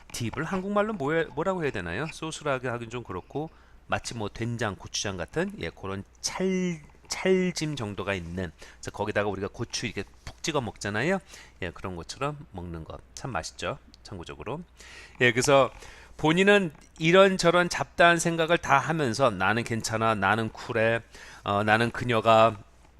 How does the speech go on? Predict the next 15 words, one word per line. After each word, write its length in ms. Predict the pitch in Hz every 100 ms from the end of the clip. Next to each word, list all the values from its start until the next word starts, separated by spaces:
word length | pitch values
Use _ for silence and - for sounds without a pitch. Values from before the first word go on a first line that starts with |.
| - - - - -
아, 360 | 101 101 104 98 - -
내가 360 | - 117 120 123
이 340 | 120 113 123 117
모든 360 | 131 147 143
상황에서, 680 | 139 131 131 120 104 113 110 -
어, 180 | 107 107 104
뭐 180 | 107
지-, 140 | 104 - - 113
그녀가 300 | - 123 120
나한테 320 | 113 113 107
그 160 | - -
어떤 380 | 127 - 143 131
영향도 320 | 120 120 117
미치지 340 | 110 - - 113
않는, 220 | 104